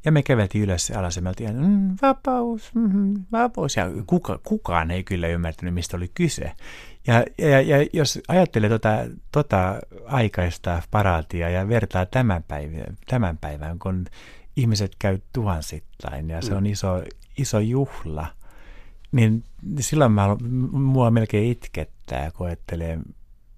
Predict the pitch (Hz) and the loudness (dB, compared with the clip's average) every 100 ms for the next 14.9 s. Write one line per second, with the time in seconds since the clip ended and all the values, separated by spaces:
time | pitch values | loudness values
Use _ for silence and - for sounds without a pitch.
0 | - - 120 - 98 101 - 120 104 92 | -16 -6 -4 0 0 -2 -2 0 2 2
1 | 87 95 85 - 80 - 87 87 85 - | 0 0 -2 -4 -8 -6 -4 -4 -4 -4
2 | 87 80 87 - 120 87 - - 71 - | -6 -8 -6 -4 -2 -2 -6 -12 -12 -10
3 | 85 87 87 90 92 95 90 - - - | -8 -6 -6 -6 -6 -4 -4 -6 -14 -18
4 | - - - 123 101 95 - - 104 - | -18 -18 -2 0 2 0 -4 -4 -4 -2
5 | 95 95 95 95 95 107 120 90 80 76 | -4 -2 -2 -2 -2 -2 -2 -2 -4 -6
6 | 76 82 - - 80 76 90 - 127 - | -8 -8 -10 -10 -8 -8 -10 -4 -2 2
7 | - 147 - - 196 294 190 139 127 123 | 6 6 6 6 8 8 8 8 6 2
8 | - - - - 160 98 90 90 85 90 | 0 -4 -4 2 4 4 2 2 0 -4
9 | 87 90 90 92 90 - - - 233 - | -4 -4 -4 -4 -4 -8 -4 4 6 6
10 | 107 101 101 160 208 117 98 92 92 90 | 2 2 4 6 8 8 6 2 -2 -4
11 | 92 - 156 - - - - 127 - 101 | -4 0 2 2 -2 -8 -2 -2 -2 -4
12 | 101 - - - - - - - - - | -4 -6 -10 -12 -10 -10 -10 -10 -8 -2
13 | 185 185 135 101 95 95 101 95 90 90 | 0 4 4 4 0 -2 -2 -2 -4 -4
14 | 90 95 101 - 73 - 78 117 | -4 -4 -4 -6 -10 -8 -4 -4